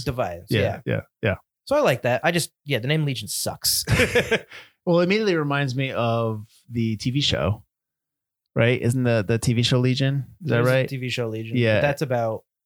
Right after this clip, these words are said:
Speaker 1: God
Speaker 2: Superheroes,
Speaker 1: and
Speaker 2: but X,
Speaker 1: stuff like that.
Speaker 2: X-Men and whatever, right? Aren't they
Speaker 1: Oh.
Speaker 2: superheroes? It's with Dan, it's with Dan, um, Dan
Speaker 1: Or
Speaker 2: Hep-
Speaker 1: Dan Stevens.
Speaker 2: Dan Stevens.
Speaker 1: Right.
Speaker 2: Yeah.
Speaker 1: There's also another show called Legion, which is
Speaker 2: Okay.
Speaker 1: about angels and
Speaker 2: And there's a
Speaker 1: stuff like that.
Speaker 2: production company called Legion.
Speaker 1: I'm sure. There's a
Speaker 2: Uh,
Speaker 1: lot of
Speaker 2: so,
Speaker 1: stuff
Speaker 2: like,
Speaker 1: called
Speaker 2: couldn't you
Speaker 1: Legion.
Speaker 2: come up
Speaker 1: I
Speaker 2: with
Speaker 1: Am
Speaker 2: something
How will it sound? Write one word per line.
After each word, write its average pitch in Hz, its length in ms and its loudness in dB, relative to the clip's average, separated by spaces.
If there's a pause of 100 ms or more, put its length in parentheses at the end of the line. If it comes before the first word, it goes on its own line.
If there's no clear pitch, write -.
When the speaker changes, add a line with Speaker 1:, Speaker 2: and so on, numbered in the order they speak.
(440)
Speaker 1:
God - 160 2
Speaker 2:
Superheroes, 98 360 2
Speaker 1:
and 101 80 -8
Speaker 2:
but 120 180 2
X, 127 160 0
Speaker 1:
stuff - 80 -6
like - 80 -14
that. 107 60 0
Speaker 2:
X-Men 92 460 -4
and 82 280 -14
whatever, 82 320 -4
right? 104 220 0
Aren't 107 140 -4
they 175 60 0
Speaker 1:
Oh. 196 280 4
Speaker 2:
superheroes? 127 640 -2 (960)
It's - 60 -4
with 160 100 0
Dan, 156 400 0
it's 147 160 -2
with 156 100 -2
Dan, 147 340 2
um, 127 640 0
Dan 135 120 0
Speaker 1:
Or 135 60 4
Speaker 2:
Hep- 139 100 -2
Speaker 1:
Dan 143 120 0
Stevens. 113 380 -8
Speaker 2:
Dan 131 160 2
Stevens. 98 500 0
Speaker 1:
Right. 127 300 2
Speaker 2:
Yeah. 98 240 4
Speaker 1:
There's 156 160 2
also 170 220 0
another 151 260 0
show 117 180 -6
called 113 200 -6
Legion, 113 260 -2
which 131 140 4
is 127 40 4
Speaker 2:
Okay. 107 80 2
Speaker 1:
about 104 220 -4
angels 110 440 -10
and 101 280 -10 (100)
Speaker 2:
And 143 120 2
there's 139 180 2
a 135 60 0
Speaker 1:
stuff - 0 -
like - 20 -6
that. 139 60 6
Speaker 2:
production 151 340 2
company 92 480 -2
called 92 240 -2
Legion. 90 340 -2
Speaker 1:
I'm 135 140 -4
sure. 117 160 -8
There's 175 160 0
a 208 40 0
Speaker 2:
Uh, - 20 0
Speaker 1:
lot 165 140 2
of 131 40 -2
Speaker 2:
so, 170 120 2
Speaker 1:
stuff 151 60 0
Speaker 2:
like, 165 140 2
Speaker 1:
called 117 60 -4
Speaker 2:
couldn't 180 160 2
you 165 80 2
Speaker 1:
Legion. 170 60 2
Speaker 2:
come - 100 2
up 156 80 4
Speaker 1:
I 160 60 4
Speaker 2:
with 160 80 4
Speaker 1:
Am - 40 4
Speaker 2:
something 156 140 2